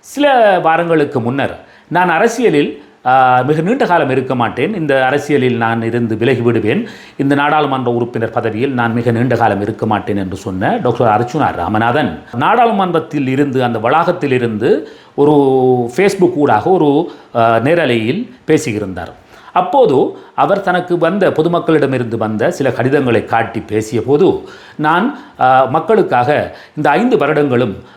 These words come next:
ஐந்து வருடங்களும் நான் சேவை செய்யப் போகின்றேன், இந்த வய-, ஐந்து வருடங்களும் இருக்கும் காலங்களில் நான் மக்களுக்காக சேவை செய்யப் போகின்றேன்" என்று கூறியிருந்தார். எனவே பேசும் வார்த்தைகளிலும் முரண்பாடு, போகும் இடங்களிலும் முரண்பாடு என்றால்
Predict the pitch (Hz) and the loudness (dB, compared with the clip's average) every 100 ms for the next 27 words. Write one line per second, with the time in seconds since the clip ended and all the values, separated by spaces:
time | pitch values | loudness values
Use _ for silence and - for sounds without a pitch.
0 | - 156 220 180 147 143 131 123 170 185 | -4 0 2 2 2 0 0 2 0 -2
1 | 123 190 226 190 147 120 - 107 117 104 | 0 2 4 2 0 -2 -2 -4 -4 -2
2 | 110 107 113 127 170 160 160 175 143 143 | -4 -4 -4 0 0 0 0 2 0 0
3 | 143 131 143 113 139 139 123 117 123 117 | 0 0 0 0 -2 -2 -2 0 0 2
4 | 127 226 - - - 151 143 160 214 175 | 0 0 -4 -10 -2 0 2 0 0 0
5 | 135 123 143 185 180 - 131 113 107 104 | 0 -2 0 2 2 0 -2 -2 -2 -4
6 | 107 98 92 90 - 135 - - 165 139 | -4 -6 -6 -8 -6 -6 -8 -2 2 2
7 | 104 101 87 78 - - - 190 165 104 | 2 -2 -4 -8 -10 -8 0 2 2 0
8 | - - _ _ _ _ 240 294 - 147 | -4 -16 _ _ _ _ 0 0 0 0
9 | 139 156 175 135 113 110 113 113 104 92 | 0 0 -2 0 -2 -4 -2 -4 -2 -4
10 | 87 - - _ _ _ - 240 226 170 | -6 -12 -20 _ _ _ 2 2 2 -2
11 | 135 160 165 147 117 113 110 123 120 110 | -2 -2 0 0 -2 -6 -6 -4 0 0
12 | 107 101 117 92 | 0 -2 -2 -2